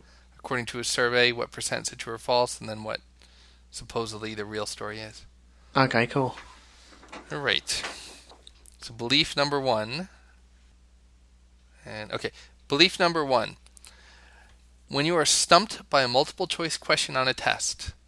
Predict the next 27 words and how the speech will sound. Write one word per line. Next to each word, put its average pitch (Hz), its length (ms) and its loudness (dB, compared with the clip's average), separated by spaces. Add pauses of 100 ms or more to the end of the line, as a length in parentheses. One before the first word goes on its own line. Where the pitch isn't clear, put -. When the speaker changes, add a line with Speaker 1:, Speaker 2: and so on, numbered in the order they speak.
(160)
Speaker 1:
you 117 80 -12
should - 160 -8
always 139 480 -2
trust - 400 -6
your 110 100 -6
first - 380 -4
instinct. - 560 -8 (1700)
True 147 200 -8
or 143 80 -4
false? - 680 -6
The 110 100 -10
statistics 190 480 -2
Speaker 2:
Ooh. 95 140 2
Speaker 1:
say 110 160 -2
that's 107 420 -10 (300)
the 123 100 -18
thing 117 160 -12
to 110 100 -10
do. 101 160 -8 (720)
Speaker 2:
I'm 160 100 8
gonna 131 80 2
say 110 160 0
true. 107 460 2 (840)
Speaker 1:
Sixty-eight 160 560 4
percent - 360 0
say 123 160 2
true, 135 440 -4